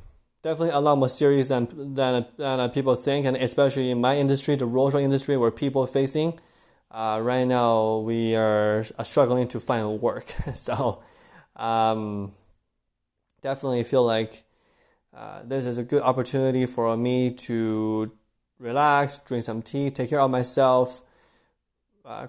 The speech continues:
go through lots of books, you know, both physical and Audible and on Kindle. Um, think about update the podcast a whole lot more, and also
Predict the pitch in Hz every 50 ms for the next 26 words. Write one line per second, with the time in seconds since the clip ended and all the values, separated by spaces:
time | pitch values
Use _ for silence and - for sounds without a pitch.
0 | - - 139 135 131 - - 131 123 123 127 127 123 - 120 113 113 139 139 139
1 | 143 139 139 - - 123 110 110 110 - 131 127 123 - - 139 131 135 123 -
2 | 131 127 123 123 123 131 131 123 123 123 123 123 120 127 127 123 120 123 127 135
3 | 139 131 120 117 - - 127 127 127 127 127 123 123 123 123 123 - _ - -
4 | - - _ _ - _ _ - 110 110 110 107 107 - 139 131 127 123 120 117
5 | 117 - 135 135 127 131 135 127 127 107 - - - 135 131 127 - 139 131 127
6 | 123 127 117 127 127 131 131 127 123 123 123 127 127 127 127 123 117 113 117 117
7 | 120 120 117 - 123 113 110 110 113 110 -